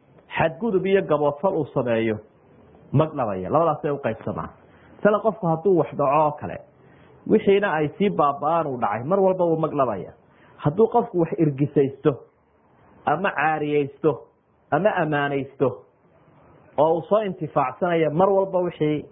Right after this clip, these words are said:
isaga ahaa wuu magdhabaya. Laakiin tan oo kale, "Hebelow adaa iga wakiila waxaa soo fuli." Wixiiba isagoo wada ayaa balaaya ku timi, wax awooddiisa ka baxsan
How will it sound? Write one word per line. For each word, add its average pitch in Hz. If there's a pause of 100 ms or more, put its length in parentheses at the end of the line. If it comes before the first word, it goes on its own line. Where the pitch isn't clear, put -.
(120)
isaga 151
ahaa 139
wuu 143
magdhabaya. 117 (800)
Laakiin 220
tan 208
oo 185
kale, 110 (640)
"Hebelow 202
adaa 190
iga 185
wakiila 180
waxaa 180 (100)
soo 165
fuli." 160 (460)
Wixiiba 214
isagoo 190
wada 135 (800)
ayaa 160 (180)
balaaya 165
ku 185
timi, 110 (140)
wax 156
awooddiisa 165
ka 160
baxsan 104